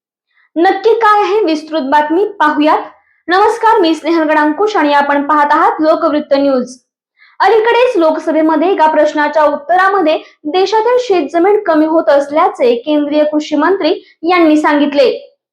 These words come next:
यामध्ये महाराष्ट्रातील शेती क्षेत्र लक्षणीयरित्या कमी झाले आहे. महाराष्ट्रामध्ये किंवा इतर राज्यांमध्ये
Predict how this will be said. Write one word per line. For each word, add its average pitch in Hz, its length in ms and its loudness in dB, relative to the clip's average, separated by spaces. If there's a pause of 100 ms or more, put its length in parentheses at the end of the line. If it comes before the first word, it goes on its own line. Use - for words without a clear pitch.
यामध्ये 285 400 2
महाराष्ट्रातील 285 680 0
शेती 285 300 -4
क्षेत्र 359 420 -4 (340)
लक्षणीयरित्या 453 960 2
कमी 302 240 0
झाले 294 240 -2
आहे. 294 520 0 (300)
महाराष्ट्रामध्ये 427 880 0
किंवा 349 260 0
इतर 294 300 -2
राज्यांमध्ये 320 720 -2